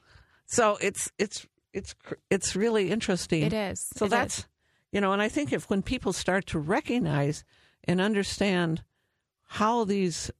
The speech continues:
Speaker 1: what we call manufactured fats or factory fats, how they come to exist, and then how damaging they are to our blood vessels. Um, you know, I know for myself, one of the things that I s-,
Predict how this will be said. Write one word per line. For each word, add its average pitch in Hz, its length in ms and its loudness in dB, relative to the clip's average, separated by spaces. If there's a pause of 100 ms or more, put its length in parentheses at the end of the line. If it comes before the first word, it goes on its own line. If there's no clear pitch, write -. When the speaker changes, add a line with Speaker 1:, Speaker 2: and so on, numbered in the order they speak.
Speaker 1:
what - 320 2
we 202 120 2
call 170 500 2
manufactured 175 840 0
fats 180 640 0
or 143 300 2
factory 180 600 0
fats, 156 640 0 (600)
how 202 200 2
they 196 120 2
come 185 280 2
to 185 140 2
exist, 147 720 0 (640)
and 170 160 4
then 202 360 2
how 180 540 0 (180)
damaging 170 680 2
they 151 160 2
are 170 180 2
to - 160 -2
our 139 100 2
blood 202 280 0
vessels. 135 560 -2 (760)
Um, 160 420 2 (120)
you 170 80 2
know, 208 100 2
I 233 180 2
know 196 220 2
for 175 260 0
myself, 156 520 2
one 180 200 2
of 175 80 2
the 156 80 0
things 165 320 0
that 156 80 2
I 156 120 2
s-, - 220 -6